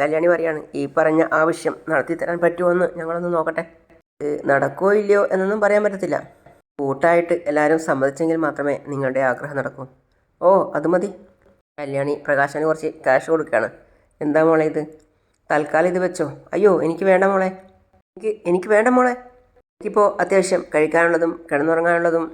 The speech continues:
ഒക്കെ ഞാൻ ഉണ്ടാക്കാറുണ്ട്. എനിക്ക് വേണ്ട മോളെ. പിന്നെ കിരൺ പറയാണ്, "ഇവളെൻ്റെ ക്യാൻറ്റീനിലെ പണിക്കാരിയായിട്ടാണ് എൻ്റെ കമ്പനിയിൽ വരുന്നത്. ഇപ്പോൾ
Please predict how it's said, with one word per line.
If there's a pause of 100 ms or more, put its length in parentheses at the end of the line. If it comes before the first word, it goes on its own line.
(460)
ഒക്കെ (180)
ഞാൻ
ഉണ്ടാക്കാറുണ്ട്. (720)
എനിക്ക്
വേണ്ട
മോളെ. (1700)
പിന്നെ
കിരൺ
പറയാണ്, (140)
"ഇവളെൻ്റെ (180)
ക്യാൻറ്റീനിലെ (180)
പണിക്കാരിയായിട്ടാണ് (140)
എൻ്റെ (400)
കമ്പനിയിൽ
വരുന്നത്. (680)
ഇപ്പോൾ